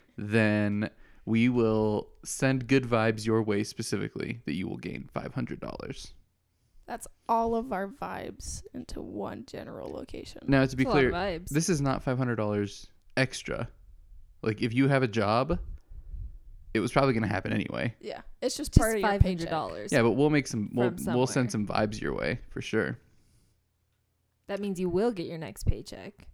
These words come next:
Speaker 1: Yeah, you're not gonna get fired if we send good vibes, probably.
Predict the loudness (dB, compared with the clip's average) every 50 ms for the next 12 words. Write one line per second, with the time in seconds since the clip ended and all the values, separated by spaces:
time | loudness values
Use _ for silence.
0 | -20 -20 _ _ -6 -2 0 2 2 2 2 0 -2 -6 -4 2 4 6 6 6
1 | 4 4 2 2 2 4 2 4 6 6 4 2 0 -2 -2 -2 -2 -4 -2 -2
2 | -2 -2 -2 -4 -4 -4 -6 -8 -10 -14 _ -2 -2 -2 -2 -4 -6 -4 -2 -2
3 | -2 -4